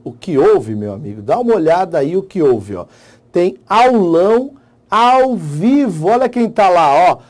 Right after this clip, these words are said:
Olha o mala que tá dando aula, ó. Esse ser que está aí, ó. Então, ó, você sabe quem é, ó. Aqui, ó. Pera aí, deixa eu fazer aqui, ó. Olha lá, ó.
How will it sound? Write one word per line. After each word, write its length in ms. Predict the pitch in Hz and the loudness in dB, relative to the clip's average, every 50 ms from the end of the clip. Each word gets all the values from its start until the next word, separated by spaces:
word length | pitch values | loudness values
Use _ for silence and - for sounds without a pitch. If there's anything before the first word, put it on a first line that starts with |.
| _ _ _ _ | _ _ _ _
Olha 280 | - 233 262 254 269 254 | 0 2 2 2 2 2
o 40 | |
mala 520 | 226 214 220 226 226 220 202 190 170 160 147 | 2 2 4 4 4 4 4 4 2 2 0
que 80 | - | -2
tá 120 | - 185 175 | -2 -2 0
dando 240 | 160 165 165 160 151 | 2 2 2 2 2
aula, 600 | 147 143 135 127 135 160 170 160 139 120 - - _ _ _ _ _ _ _ _ _ _ _ _ _ _ _ _ _ _ _ _ _ _ - 190 | 4 4 4 2 4 4 4 2 2 0 -6 -14 _ _ _ _ _ _ _ _ _ _ _ _ _ _ _ _ _ _ _ _ _ _ -2 2
ó. 40 | |
Esse 380 | 196 233 247 233 240 - 233 233 | 2 2 2 0 -4 -6 -6 -6
ser 560 | 240 - - - - 214 214 226 233 214 214 - - | -6 -6 -10 -6 -2 2 2 2 2 2 -2 -6 -10
que 120 | - - 214 | -6 -6 -6
está 380 | 185 - - - - 202 208 | -6 -6 -6 -2 0 2 2
aí, 280 | 196 165 175 202 202 165 | 2 2 2 0 0 0
ó. 160 | 117 82 73 - _ _ _ _ _ _ _ _ _ _ | -2 -2 -6 -12 _ _ _ _ _ _ _ _ _ _
Então, 320 | 117 113 113 - 247 277 247 170 120 | -18 -8 -2 0 2 2 4 2 0
ó, 80 | 92 - - _ _ _ _ _ _ _ | -2 -4 -12 _ _ _ _ _ _ _
você 320 | - 139 147 - - 208 | -8 -8 -4 -2 -2 -2
sabe 600 | - - - - - 214 220 233 247 220 214 262 240 | -2 -4 -4 0 2 2 4 4 2 2 0 -4 -6
quem 400 | 247 - - 254 262 262 240 233 | -4 -4 -2 -2 0 2 2 4
é, 360 | 226 226 214 160 113 107 - _ _ | 4 4 2 2 0 -2 -8 _ _
ó. 280 | - 120 135 127 104 - - _ _ _ _ _ _ _ _ _ _ - | -4 -2 -2 0 -2 -4 -8 _ _ _ _ _ _ _ _ _ _ -20
Aqui, 260 | 104 - - - 120 | -20 -18 -10 -8 -8
ó. 120 | 98 90 92 _ _ _ _ _ _ - | -8 -8 -10 _ _ _ _ _ _ -10
Pera 140 | 101 104 104 | -8 -6 -6
aí, 80 | 101 | -6
deixa 200 | 98 113 107 117 | -6 -8 -10 -8
eu 40 | 107 | -8
fazer 240 | 110 113 107 110 110 | -6 -6 -4 -4 -4
aqui, 160 | 104 110 107 | -6 -6 -10
ó. 80 | 90 - - _ _ _ _ _ _ _ _ - | -12 -12 -14 _ _ _ _ _ _ _ _ -4
Olha 240 | 131 143 143 139 | 0 2 2 2
lá, 140 | 131 123 117 | 2 2 0
ó. 140 | 98 82 | -2 -6